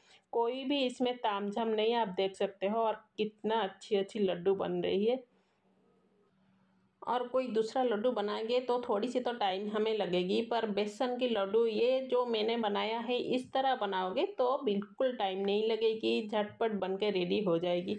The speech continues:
आपका जब मन करे आप इस टाइप की लड्डू बना के आप भोग लगा सकते हो, बच्चों को दे सकते हो,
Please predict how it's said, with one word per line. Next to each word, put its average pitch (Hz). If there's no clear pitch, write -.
आपका 208
जब 247
मन 233
करे 240
आप 190
इस 185
टाइप 175
की 180
लड्डू 165
बना 160
के 269
आप 170
भोग 269
लगा 277
सकते 294
हो, 339
बच्चों 247
को 294
दे 240
सकते 262
हो, 294